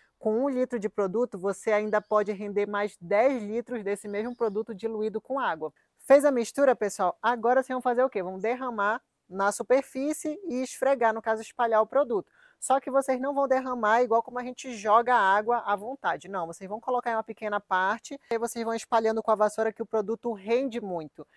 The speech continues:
E quando eu falei pra vocês que eu ia ensinar como tirar a sujeira de um jeito fácil,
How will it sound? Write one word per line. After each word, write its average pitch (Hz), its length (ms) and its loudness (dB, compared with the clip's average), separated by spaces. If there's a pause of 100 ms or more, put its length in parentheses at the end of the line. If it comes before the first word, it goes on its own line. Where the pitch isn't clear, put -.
(160)
E - 80 -6
quando 247 220 0
eu 269 60 4
falei 262 240 4
pra 240 120 -2
vocês 208 680 -2
que 208 200 -6
eu 202 100 4
ia 214 140 0
ensinar 202 500 -2
como 220 280 -6 (160)
tirar 196 380 4
a 185 60 2
sujeira 185 400 -4
de 185 100 -10
um 185 40 -8
jeito 180 300 -8
fácil, 214 540 2